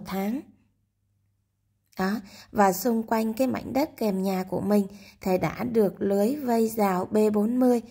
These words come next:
rất chi là rõ ràng giữa ba bên bốn phía. Khi quý khách hàng của mình lên sẽ được gặp chính chủ xem sổ sách, pháp lý rõ ràng nha.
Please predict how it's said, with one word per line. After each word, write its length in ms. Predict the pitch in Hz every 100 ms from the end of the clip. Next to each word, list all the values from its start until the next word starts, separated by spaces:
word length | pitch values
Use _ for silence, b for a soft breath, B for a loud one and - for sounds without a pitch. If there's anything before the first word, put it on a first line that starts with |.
| B B -
rất 240 | 262 269
chi 120 | 262
là 220 | 220 196 180
rõ 260 | 190 -
ràng 280 | 214 214 202 185 B B
giữa 240 | 196 - 233
ba 220 | 240 233
bên 420 | 220 220 214 226
bốn 200 | 196 214
phía. 360 | 247 247 240 269 - _ _ _ _ _ _ _ _ _ _ _ _ _
Khi 160 | 247
quý 200 | 220 247
khách 220 | 269 320 320
hàng 240 | 233 196
của 160 | 196 185
mình 300 | 220 202 202
lên 280 | 226 226
sẽ 140 | 220 220
được 160 | 220
gặp 200 | 202 196 185
chính 220 | - 220
chủ 340 | 277 226 - 269
xem 280 | - 240 220
sổ 260 | 214 -
sách, 260 | - 269 330 B B B
pháp 240 | - 262 277
lý 260 | 226 247
rõ 260 | 285 214 214
ràng 320 | 240 226 196
nha. 200 | 208 226